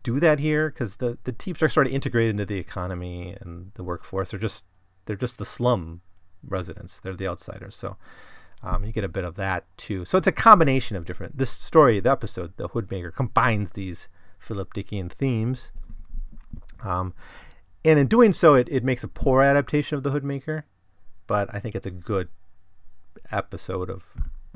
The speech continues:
uh, if you wanna get an introduction to some of the things, um, Dick is saying. Um, now, The Impossible Planet. Um,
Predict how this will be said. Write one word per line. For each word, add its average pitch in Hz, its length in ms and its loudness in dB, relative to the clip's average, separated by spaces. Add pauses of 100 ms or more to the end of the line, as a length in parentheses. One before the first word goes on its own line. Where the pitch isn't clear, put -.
(140)
uh, 110 80 -12 (400)
if 120 140 -2
you 117 100 0
wanna 104 440 2 (200)
get 113 180 0
an 98 100 0
introduction 110 480 -2
to 92 60 -6
some 120 280 0
of 98 40 0
the 95 80 -4
things, 92 360 -8 (840)
um, 90 340 -8
Dick 104 200 -4
is 95 80 -8
saying. 98 360 -12 (200)
Um, 90 300 -8 (1300)
now, 165 100 10
The 196 80 8
Impossible 214 460 10
Planet. 113 500 2
Um, 95 420 -2